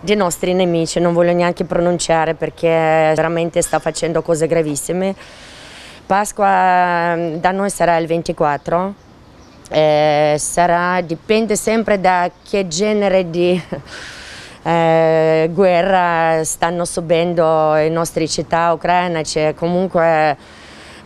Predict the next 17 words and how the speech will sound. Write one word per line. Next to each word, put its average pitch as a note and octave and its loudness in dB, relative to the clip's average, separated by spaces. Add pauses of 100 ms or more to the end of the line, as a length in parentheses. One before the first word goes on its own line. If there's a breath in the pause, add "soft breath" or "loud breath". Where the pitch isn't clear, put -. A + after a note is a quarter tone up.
Putin G#3 0
ha E3 2
riunito G3 0
pe-, F#3+ -4
eh, F#3 2
nostra F#3+ 0
Ucraina F3+ 0
in G#3+ -2
tutti B3 -2
i G#3 4
modi G3+ 2
come G3+ 0
non G3+ 0
siamo G3+ 0
mai G#3+ 0
state F#3+ -2
unite, C#3+ -2